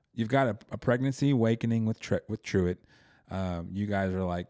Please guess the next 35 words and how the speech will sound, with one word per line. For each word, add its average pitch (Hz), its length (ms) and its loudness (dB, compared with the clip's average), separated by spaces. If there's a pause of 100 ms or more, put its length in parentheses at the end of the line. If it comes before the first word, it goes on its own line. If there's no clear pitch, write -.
"We're 98 160 -2
making 107 520 2
some 110 160 -4
changes 92 520 -2
right 92 380 -2
here, 92 240 -2
right 90 220 -4
now." 85 280 -6
Then 117 240 0
you 147 100 2
go 113 220 6
into 101 280 0
the 90 100 -2
health 147 300 -2
struggles, 87 720 -4 (500)
and 92 160 -4
it, 92 120 -4
there 113 180 4
again, 101 400 0
"Hey, 104 260 0
we're 90 180 -6
making 98 420 -2
some 98 160 -8
changes. 95 440 -4
We're 95 180 -6
gonna 90 240 -8 (120)
really, 101 480 -2
you 95 100 -8
know, 82 180 -10
make 101 260 -4
sure 104 200 0
that, 92 240 -4 (500)
that 80 160 -8
you 107 240 0
know 101 460 0